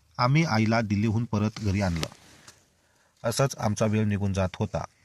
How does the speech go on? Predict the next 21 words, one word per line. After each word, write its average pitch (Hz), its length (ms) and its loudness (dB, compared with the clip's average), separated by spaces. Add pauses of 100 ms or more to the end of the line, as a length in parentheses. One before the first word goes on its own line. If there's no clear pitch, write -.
(680)
पाहता 127 280 4
पाहता 139 300 4
तीन 110 260 0
वर्ष 107 280 0
निघून 98 300 0
गेली. 95 240 0 (920)
मी 113 220 0 (200)
तेरा 104 220 2
वर्षाची 104 460 0
झाले 90 300 -2 (120)
होते. 104 280 -4 (880)
एके 120 200 -2
दिवशी 151 320 2
शेजारची 107 460 0
काकू 120 360 0 (400)
आमच्या 107 280 0
घरी 104 240 0
आईला 95 280 2
भेटायला 92 420 0
आली 101 160 0
होती. 98 320 -4